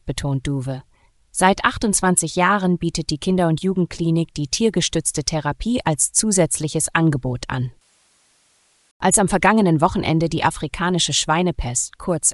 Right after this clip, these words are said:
A S P, endgültig im Kreis Bergstraße angekommen war, verstrich nicht viel Zeit, bis auch für die Bevölkerung die Tierseuche allgegenwärtig war. Ein kilometerlanger Elektrozaun zerschneidet seitdem weite Teile des Kreises.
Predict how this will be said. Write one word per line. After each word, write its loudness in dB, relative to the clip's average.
A 4
S -2
P, -2
endgültig 2
im 0
Kreis 0
Bergstraße 2
angekommen 0
war, -2
verstrich 0
nicht 0
viel 0
Zeit, -2
bis 4
auch -2
für -2
die 0
Bevölkerung -2
die -4
Tierseuche 2
allgegenwärtig -2
war. -10
Ein 4
kilometerlanger 4
Elektrozaun -2
zerschneidet -2
seitdem 0
weite 0
Teile -4
des -4
Kreises. -10